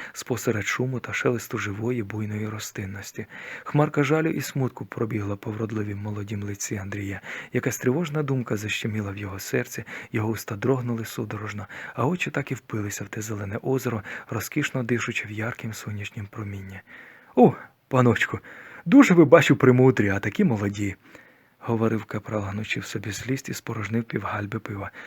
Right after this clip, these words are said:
"То недобре, як хто завчасу так змудріє, недовго такому й жити на світі. Ну, але тепер, може, ваша ласка загостити до нашої салі? Ми тут для таких мудрих панів маємо осівну салю, пишну салю".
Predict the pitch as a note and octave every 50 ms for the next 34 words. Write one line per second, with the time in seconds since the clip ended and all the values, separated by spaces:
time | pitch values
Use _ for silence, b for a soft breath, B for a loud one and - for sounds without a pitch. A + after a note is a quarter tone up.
0 | B B B B _ _ C#4 D#4+ E4 C4+ G#3+ F#3 D#3 F#3 B3 C#4 G#3+ - B2 A#2
1 | A#2 A2 G2 - - - C#3+ A#2 B2 G#2+ - C3+ A#2 - - C3+ A#2+ B2+ A#2 A2
2 | G#2+ A2+ A#2 A#2 G#2+ A2+ A2+ G#2+ G#2 G#2 A2 B2+ E3 A#3 A3+ D3+ C3 - A#2 -
3 | - A2+ G#2 G#2 G2 - D3 F#3+ - - F#3 F3 D3 - - D3+ D3 - - A#2+
4 | B B B B B B - D#3 A#3 D4+ E4+ - - _ - - D3+ F3 A3 C4
5 | D4 D4 - - G#3+ F#3+ - B3+ C4 D4 - _ - G#3+ G3+ A#3 B3+ A#3+ A#3+ B3
6 | A#3+ A#3 A3 G#3 G3+ A#3 A3+ - A#3 A#3+ A3+ G#3+ - - A#3 G#3 G#3 A3 G3 G#3
7 | F#3+ - - A#3 - - A3+ F#3+ G#3+ G#3 G#3+ G#3 F#3+ - A3+ A3+ G3 - - -
8 | G#3+ G#3+ A3 A#3+ C#4+ - B B B B D3 B C#3 C#3+ D3+ D3+ D3+ - F3+ E3
9 | F3 F#3+ G3+ G3 G#3+ G3+ - G#3 F#3 - - E3+ E3+ E3+ F#3+ G#3 G3+ - - A#3
10 | A3+ G3+ G3+ G3 F#3 F3+ F3+ F#3 F#3 F3+ G#3+ G3 - - - - B3 - F#3+ E3
11 | C#3 B2+ A#2 - - - C3 B2 - B2 A2+ G#2 B B B B B B - D4+
12 | C#4 - - - - D#3+ D3 C#3 - - - - - D3 - - - C#3+ B2